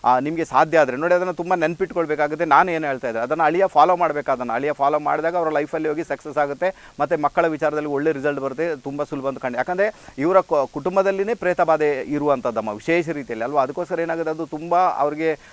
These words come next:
ಅದು ಯಾವ ಮಟ್ಟದಲ್ಲಿ ಹೋಗ್ಬೇಕು ಆ ಮಟ್ಟದಲ್ಲಿ ಹೋಗ್ಲಿಕ್ಕಂತೂ ಬಿಡ್ತಾ ಇಲ್ಲ ಅವ್ರಿಗೆ. ಬಾರಿ ಬಾರಿಗೂ ಆರೋಗ್ಯದ ಸಮಸ್ಯೆಗಳನ್ನ ಅನುಭವಿಸ್ಬೇಕಾಗುತ್ತೆ, ಬಾರಿ ಬಾರಿಗೂ insult ಅನ್ನು ಅನುಭವಿಸ್ಬೇಕಾಗುತ್ತೆ. ಕಾರ್ಯಕ್ಷೇತ್ರದಲ್ಲಿ ಸಮೇತ ಒಂದು ಉನ್ನತ ಮಟ್ಟಕ್ಕೆ ಹೋಗ್ಬೇಕಾದ್ರೆ ಅಷ್ಟು ಕೇಳಿಸ್ಕೊಳ್ಬೇಕಾಗುತ್ತೆ, ಆನಂತರ ಹೋಗಿ ಉನ್ನತ ಮಟ್ಟ ಸಿಗುತ್ತೆ, ಅನ್ಯಥಾ ಸಿಗುದಿಲ್ಲ. ಇವ್ರಿಗೆ ಏನ್ ಮಾಡ್ಬೇಕು ಗೊತ್ತಾ? ಒಂದು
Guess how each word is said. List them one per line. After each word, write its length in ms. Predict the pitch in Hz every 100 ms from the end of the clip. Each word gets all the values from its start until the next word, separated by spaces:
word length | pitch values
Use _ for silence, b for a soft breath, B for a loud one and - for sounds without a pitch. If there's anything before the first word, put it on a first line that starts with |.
| -
ಅದು 140 | 135
ಯಾವ 300 | 147 139 165
ಮಟ್ಟದಲ್ಲಿ 480 | 170 143 - 185 185
ಹೋಗ್ಬೇಕು 280 | 160 160 156
ಆ 20 |
ಮಟ್ಟದಲ್ಲಿ 320 | 151 151 160
ಹೋಗ್ಲಿಕ್ಕಂತೂ 500 | 139 151 165 165 160
ಬಿಡ್ತಾ 300 | 151 135 131
ಇಲ್ಲ 120 | 123 113
ಅವ್ರಿಗೆ. 180 | 107
ಬಾರಿ 320 | 107 127 156 170
ಬಾರಿಗೂ 480 | 139 160 165 165
ಆರೋಗ್ಯದ 440 | 185 131 156 160 151
ಸಮಸ್ಯೆಗಳನ್ನ 460 | 147 143 147 139
ಅನುಭವಿಸ್ಬೇಕಾಗುತ್ತೆ, 680 | 131 131 127 - 117 117 110
ಬಾರಿ 280 | 107 120 160
ಬಾರಿಗೂ 360 | 156 165 170 170
insult 400 | 156 160 156 151
ಅನ್ನು 120 | 139
ಅನುಭವಿಸ್ಬೇಕಾಗುತ್ತೆ. 600 | 131 131 120 120 117 110
ಕಾರ್ಯಕ್ಷೇತ್ರದಲ್ಲಿ 280 | 120 143 147 160 160
ಸಮೇತ 280 | - 160 156 185 B B -
ಒಂದು 140 | 160
ಉನ್ನತ 280 | 160 170 175
ಮಟ್ಟಕ್ಕೆ 320 | 165 160 160
ಹೋಗ್ಬೇಕಾದ್ರೆ 400 | 156 156 151 160
ಅಷ್ಟು 200 | 151 180
ಕೇಳಿಸ್ಕೊಳ್ಬೇಕಾಗುತ್ತೆ, 840 | 165 170 170 170 147 147 135 131 -
ಆನಂತರ 320 | 143 151 165
ಹೋಗಿ 200 | 151 151
ಉನ್ನತ 240 | 139 139
ಮಟ್ಟ 240 | 135 127 127
ಸಿಗುತ್ತೆ, 340 | 135 120 117
ಅನ್ಯಥಾ 300 | 123 135 147
ಸಿಗುದಿಲ್ಲ. 320 | 131 127 120
ಇವ್ರಿಗೆ 200 | 143 196
ಏನ್ 100 | 202
ಮಾಡ್ಬೇಕು 240 | 190 160 151
ಗೊತ್ತಾ? 260 | - 107 B B B
ಒಂದು 320 | 165 220 233